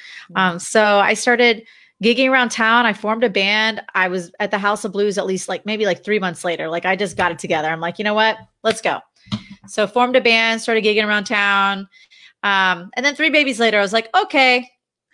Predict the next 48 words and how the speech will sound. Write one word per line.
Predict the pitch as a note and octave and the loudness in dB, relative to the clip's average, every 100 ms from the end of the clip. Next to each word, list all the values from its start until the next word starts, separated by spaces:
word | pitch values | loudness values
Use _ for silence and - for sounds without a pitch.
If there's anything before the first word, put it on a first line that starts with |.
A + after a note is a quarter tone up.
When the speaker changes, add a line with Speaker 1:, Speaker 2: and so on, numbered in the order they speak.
| - _ _ _ _ _ | -20 _ _ _ _ _
Speaker 2:
that | E4 E4 | 0 2
was | - | 0
fun." | - G3 F#3 F3+ F#3 _ _ _ G#3 | 0 0 0 -6 -16 _ _ _ -2
Like, | G#3+ A3+ - - _ _ _ _ _ - | 0 0 -4 -10 _ _ _ _ _ 0
I | D4+ | 2
would | B3 | 2
rather | A3+ G#3 | 2 0
be | F#3+ | -6
coaching | A3 F3+ - F3 | -6 -6 -8 -12
right | F3 E3+ | -12 -10
now. | E3+ E3 - _ | -10 -10 -14 _
So | - | -4
I | C#4 C#4+ | -2 -2
still | F#4 F#4 | -4 -4
songwrite. | - D4 C#4 C4 B3+ B3 | 2 2 4 2 4 2
I'm | A3 | 0
actually | A3 A#3+ C#4+ | -2 -2 -2
gonna | C4+ | 0
be | C4 | 0
going | A#3+ A#3+ | 0 2
back | A3 A3+ | 2 0
in | A#3 | -2
studio | A3+ A#3+ A3 A3 | -8 -6 -4 -2
this | G#3 G#3 | -4 -4
year. | G#3+ G#3 G#3 | -4 0 0
I'm | |
gonna | G3 | -2
be | G3+ | -6
releasing | G3+ G#3 A3+ A3 | -4 -4 -6 -8
a | |
single. | G3 A#3 A3+ B3 B3 - _ _ _ | -10 -10 -6 -6 -6 -10 _ _ _
Um, | G#3+ G3+ F#3 F3 F#3 | 0 4 2 0 -4
my | G#3 | -4
first | G#3 B3 B3+ B3+ | -2 0 0 0
original | G3 G3+ A3 B3 | -2 -2 -2 -6
single. | A#3+ B3 A#3+ | -6 -6 -4
I've | A#3 | -4
been | F#3 | -6
songwriting | F#3 A3 A#3 A3+ A3+ | -4 0 0 -2 -4
for | F#3+ | -6
years, | F3+ F3 F#3+ G3+ A3 A3+ | -4 -2 0 2 0 0
but | - F#3 | -2 -2
I've | F3 | 0
never | F#3 G3+ | 0 0
put | G3 G#3 | 0 2
out | F#3+ F3 | 2 2
original | F3 F#3 G3+ F#3 | -2 -2 -4 -6
music. | F3 F3+ A#3 A#3 | -6 -2 -2 -2